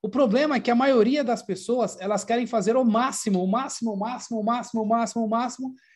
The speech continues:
E, na realidade, mal ela percebe que esse máximo é só uma desculpa pra que ela possa procrastinar e não vender,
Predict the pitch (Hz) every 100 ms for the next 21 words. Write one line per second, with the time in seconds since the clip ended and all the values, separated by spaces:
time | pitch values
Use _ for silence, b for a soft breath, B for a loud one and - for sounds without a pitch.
0 | B B 339 349 254 240 196 165 214 302
1 | 233 175 - _ 190 233 302 269 - 190
2 | - 208 254 233 180 - 233 226 269 226
3 | 233 262 294 294 269 - 247 226 - -
4 | 226 214 233 247 - 214 220 - 190 -
5 | 190 220 220 214 196 269 226 185 208 214
6 | 180 180 202 240 262 277